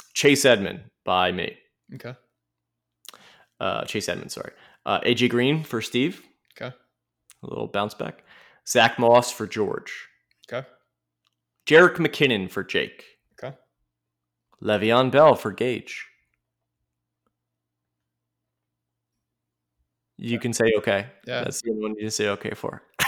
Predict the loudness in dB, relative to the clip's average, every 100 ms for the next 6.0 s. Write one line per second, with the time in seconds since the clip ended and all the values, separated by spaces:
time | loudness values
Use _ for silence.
0 | -2 -4 -2 4 4 4 -2 -12 -16 -14
1 | -14 -6 -4 2 2 2 0 -2 2 4
2 | 4 4 2 0 0 0 0 -4 -6 -14
3 | -18 -20 _ 6 8 8 6 2 -12 -2
4 | 8 8 8 4 4 2 -4 0 2 4
5 | 4 2 -2 -12 _ -20 _ -14 -12